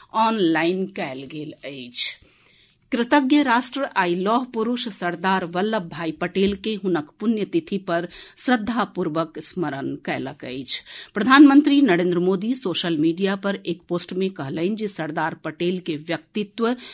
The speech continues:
आ हुनक काज देशक एकता आ अखंडता आओर विकसित भारतक संकल्प के प्राप्त करबा मे देशवासी सभक लेल प्रेरणाक स्रोत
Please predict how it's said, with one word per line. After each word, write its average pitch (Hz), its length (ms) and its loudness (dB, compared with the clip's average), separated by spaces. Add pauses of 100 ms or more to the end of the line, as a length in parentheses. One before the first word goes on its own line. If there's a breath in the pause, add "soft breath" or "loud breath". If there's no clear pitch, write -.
(140 loud breath)
आ 214 120 6
हुनक 269 420 4 (140)
काज 202 320 2
देशक 190 600 0
एकता 190 400 0
आ 196 360 0
अखंडता 190 640 -2 (440 loud breath)
आओर 226 380 6
विकसित 233 520 0
भारतक 202 500 0
संकल्प 220 560 2 (140)
के 180 120 2 (120)
प्राप्त 202 320 2
करबा 180 420 0
मे 220 200 0 (360 loud breath)
देशवासी 247 720 4
सभक 185 400 -4
लेल 196 300 4 (120)
प्रेरणाक 180 600 0
स्रोत 190 460 -2